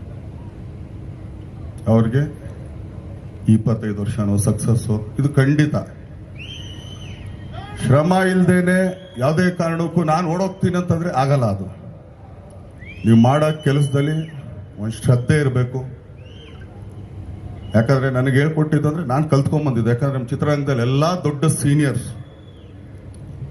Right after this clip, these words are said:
ನಮ್ಮ ಜೊತೆಗೆ ಯಾರು ಇವತ್ತಿಲ್ಲ ದೊಡ್ಡ ದೊಡ್ಡವರು, ಆದ್ರೆ ನಮ್ಗಿಂತ ಈಗ ಸೀನಿಯರ್ಸ್ ತುಂಬಾ ಜನ ಇದ್ದಾರೆ.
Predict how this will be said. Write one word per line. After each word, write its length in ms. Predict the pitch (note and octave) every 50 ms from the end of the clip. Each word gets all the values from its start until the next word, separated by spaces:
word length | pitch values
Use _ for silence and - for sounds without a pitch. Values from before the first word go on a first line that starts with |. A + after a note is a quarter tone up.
| - - - - - - - - - -
ನಮ್ಮ 140 | G#2+ A2
ಜೊತೆಗೆ 340 | G#2+ A#2+ A#2+ - D3+ C#3+ A#2+
ಯಾರು 220 | A#2+ A#2+ C3+ C#3 C3+
ಇವತ್ತಿಲ್ಲ 340 | C3+ B2 - A#2 A#2+ B2+
ದೊಡ್ಡ 280 | A#2+ G#2 G2 G#2 G2+ G2+
ದೊಡ್ಡವರು, 580 | A#2+ A#2 G#2+ G#2 F#2+ F2 G2+ A#2 - - - - - - - - - -
ಆದ್ರೆ 260 | B2+ C#3+ D3 D3+ D#3
ನಮ್ಗಿಂತ 360 | C#3 C3 C#3+ F3 F#3 F#3 F#3
ಈಗ 100 | F#3+ F3+
ಸೀನಿಯರ್ಸ್ 380 | F3+ - F3 F3+ F3+ E3 - -
ತುಂಬಾ 180 | E3 D#3+ F#3 F3+
ಜನ 160 | D#3+ E3 C#3+
ಇದ್ದಾರೆ. 480 | A#2+ A2+ G2+ F#3 F3 F2+ - - -